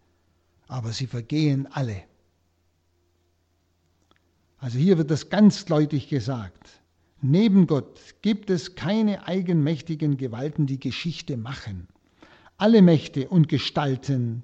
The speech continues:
die in der Geschichte auftreten, die wir zum Teil gekannt haben oder jetzt kennen, und die die Geschichte selbstmächtig zu bestimmen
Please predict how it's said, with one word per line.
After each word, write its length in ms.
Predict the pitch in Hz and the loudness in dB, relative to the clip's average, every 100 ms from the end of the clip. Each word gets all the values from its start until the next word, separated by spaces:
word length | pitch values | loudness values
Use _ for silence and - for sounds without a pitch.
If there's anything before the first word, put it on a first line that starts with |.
| - | -8
die 160 | 170 175 | -2 2
in 100 | 156 | 2
der 120 | 147 | 2
Geschichte 480 | 139 127 185 - 151 | -4 -4 -6 -6 -2
auftreten, 880 | 208 - - 156 156 147 127 98 - _ _ _ _ _ _ _ - | -2 -2 -6 -2 -2 -2 -6 -8 -12 _ _ _ _ _ _ _ -10
die 100 | 131 | -6
wir 120 | 139 | -4
zum 160 | 147 143 | -2 -2
Teil 220 | 135 147 | 0 -2
gekannt 420 | 143 139 180 156 | -2 0 0 2
haben 280 | 151 156 147 | 2 0 -2
oder 180 | 139 147 | -2 0
jetzt 280 | 185 190 - | 0 -2 -4
kennen, 400 | 160 143 113 110 _ _ _ _ _ _ | -2 0 -4 -10 _ _ _ _ _ _
und 200 | 170 165 | 0 2
die 140 | 190 175 | 4 2
die 120 | 175 | 0
Geschichte 540 | 160 - 190 143 170 | 0 0 -4 -4 -4
selbstmächtig 920 | 135 185 233 - - 185 160 - 156 - | 0 2 2 0 -4 0 0 -2 -8 -4
zu 140 | 147 | -4
bestimmen 720 | 135 - 202 190 175 160 135 | -4 -2 4 4 6 2 -2